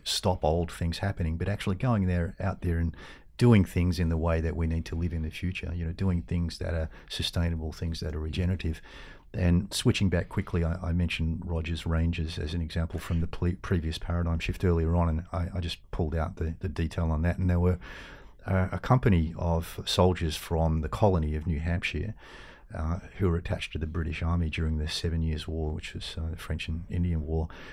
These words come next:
And they did things radically differently. You know, by demonstration, they went out and they broke these old molds of set-piece warfare. And, you know, this is not, obviously not an example that directly translates to the present time, because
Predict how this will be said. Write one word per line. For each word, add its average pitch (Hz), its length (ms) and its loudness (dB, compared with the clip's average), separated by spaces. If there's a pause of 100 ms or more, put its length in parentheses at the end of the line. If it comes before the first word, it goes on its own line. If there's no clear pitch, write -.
(200)
And 98 160 6
they 101 100 6
did 139 280 2
things 87 440 4
radically 90 560 2
differently. 78 580 -4 (100)
You - 100 -4
know, 82 100 2
by 95 300 2
demonstration, 82 720 0
they 78 120 0
went 80 200 0
out 82 240 -2
and 82 140 0
they 82 80 2
broke 90 420 2
these 82 260 -2
old 80 280 -2
molds 80 560 2
of 82 200 -4
set-piece - 540 -4
warfare. 82 440 -4 (360)
And, 87 600 2
you 104 100 2
know, 92 220 4
this - 340 0
is 87 100 0
not, 87 240 4
obviously 87 360 -2
not 82 180 0
an 76 100 -2
example 82 420 -4
that 80 220 -2
directly 82 400 -4
translates 80 500 -4
to - 60 -12
the 78 100 -6
present 80 280 -4
time, 85 260 0
because 78 360 -4